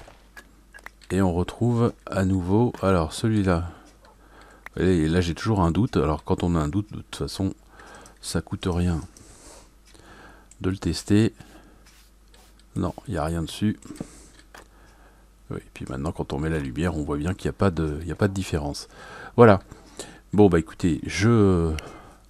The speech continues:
vais pas vous garder trop trop longtemps pour cette vidéo. Juste, je voulais juste vous montrer ça. Je vais couper et, euh, certainement vous montrer à la fin de,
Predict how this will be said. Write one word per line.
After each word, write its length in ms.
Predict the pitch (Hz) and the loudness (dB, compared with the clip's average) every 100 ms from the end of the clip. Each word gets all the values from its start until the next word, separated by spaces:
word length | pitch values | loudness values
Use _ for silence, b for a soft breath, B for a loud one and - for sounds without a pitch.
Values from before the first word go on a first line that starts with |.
| - | -10
vais 220 | 87 101 | -2 0
pas 160 | - 113 | 2 2
vous 160 | 95 | 2
garder 400 | 85 90 90 78 | 2 2 2 -2
trop 220 | - - 113 | -4 -2 -2
trop 200 | - 110 | 2 4
longtemps 360 | 101 98 104 | 4 2 0
pour 160 | - - | 0 -4
cette 180 | 92 80 | -4 -4
vidéo. 440 | 78 73 107 120 | -4 0 2 2
Juste, 420 | 82 113 - 82 | 0 -4 -4 -4
je 100 | 78 | -2
voulais 180 | 80 82 | -2 -2
juste 240 | 95 123 - | -2 -6 -4
vous 80 | 98 | 0
montrer 340 | 85 82 80 | 0 -2 -6
ça. 220 | - 104 - B B B B - - _ _ _ - - _ _ - B B B B B | -2 -4 -4 B B B B -20 -20 _ _ _ -20 -20 _ _ -10 B B B B B
Je 300 | 90 78 85 | -6 -2 2
vais 280 | 117 98 87 - | 4 4 2 0
couper 460 | - 135 123 131 - - - | -4 2 4 4 2 -10 -2
et, 320 | 107 117 104 | 4 4 4
euh, 320 | 92 80 78 | 2 0 0
certainement 640 | 76 - - 101 82 92 101 | -2 -2 0 2 4 4 2
vous 180 | 90 | 4
montrer 560 | 101 82 80 - 104 90 | 4 4 0 0 0 0
à 80 | 76 | -2
la 140 | 78 | -4
fin 240 | - 101 95 | -2 0 0
de, 240 | 76 69 | -2 -6